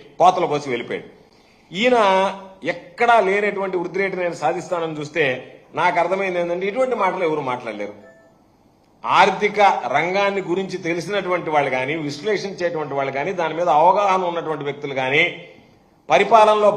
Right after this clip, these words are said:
బాధ్యతాయుతంగా వ్యవహరించేటువంటి వ్యక్తులు ఎవ్వరు కూడా పదిహేను శాతం ఆర్థిక వృద్ధి సాధిస్తామని చెప్పి, చెప్పి మాట్లాడేటువంటి మాటలు మాట్లాడరు. చంద్రబాబు నాయుడు ఏం చెప్తాడంటే, "నా గోల్ చాలా దూరంగా, చాలా హై రేంజ్ లో పెట్టుకొని ఉంటాను నేను" అని చెప్పి చెప్తాడు.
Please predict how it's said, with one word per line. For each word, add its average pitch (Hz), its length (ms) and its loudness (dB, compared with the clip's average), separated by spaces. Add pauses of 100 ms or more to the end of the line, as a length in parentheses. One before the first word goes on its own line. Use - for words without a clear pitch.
బాధ్యతాయుతంగా 202 720 2
వ్యవహరించేటువంటి 175 640 0
వ్యక్తులు 156 300 -4
ఎవ్వరు 170 360 2
కూడా 180 160 8 (440)
పదిహేను 160 320 2
శాతం 180 320 0
ఆర్థిక 160 340 0
వృద్ధి 151 460 -8
సాధిస్తామని 151 580 -4
చెప్పి, 143 140 -8
చెప్పి 143 160 -6
మాట్లాడేటువంటి 139 680 -6
మాటలు 147 280 -8
మాట్లాడరు. 143 520 -2
చంద్రబాబు 185 300 -2
నాయుడు 180 160 -2
ఏం 170 100 -4
చెప్తాడంటే, 170 680 -4
"నా 156 180 4
గోల్ 190 500 4
చాలా 170 180 6
దూరంగా, 180 680 4
చాలా 165 180 4
హై 160 300 2
రేంజ్ 180 260 0
లో 170 80 2
పెట్టుకొని 151 340 -2
ఉంటాను 139 220 -2
నేను" 139 140 -4
అని 147 120 -8
చెప్పి 127 160 -10
చెప్తాడు. 117 260 -10